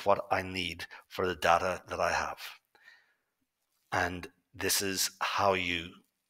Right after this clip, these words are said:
copy the graph across.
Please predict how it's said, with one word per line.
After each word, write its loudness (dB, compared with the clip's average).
copy 0
the -8
graph 0
across. -4